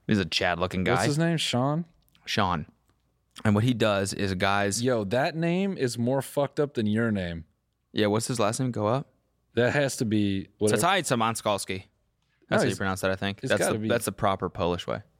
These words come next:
Speaker 2: This is Sean Coe. He's got Coe in his name.
Speaker 1: <laughs> Yeah, exactly.
Speaker 2: No, the first two
Speaker 1: And we
Speaker 2: is
Speaker 1: look alike, too.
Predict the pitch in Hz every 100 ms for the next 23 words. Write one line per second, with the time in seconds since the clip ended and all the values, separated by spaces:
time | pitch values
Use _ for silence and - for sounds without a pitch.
0 | _ _ _ 120 139 156 - 131 123 147
1 | 143 90 - - 104 131 120 139 123 120
2 | 113 123 135 160 160 123 101 - - 117
3 | - - - - - _ _ _ _ -
4 | - 147 170 117 113 131 - 175 170 156
5 | 151 143 170 160 110 98 - 135 117